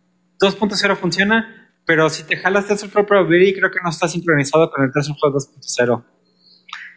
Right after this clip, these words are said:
Y es que estamos jalando el que compilaron ayer noche. Entonces,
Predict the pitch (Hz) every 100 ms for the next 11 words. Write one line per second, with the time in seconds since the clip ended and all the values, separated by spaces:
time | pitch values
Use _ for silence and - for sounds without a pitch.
0 | _ _ _ 147 185 185 214 220 208 185
1 | 196 202 196 160 - 143 160 170 180 165
2 | 160 147 143 - _ _ _ _ _ _
3 | _ - 127 147 135 131 - -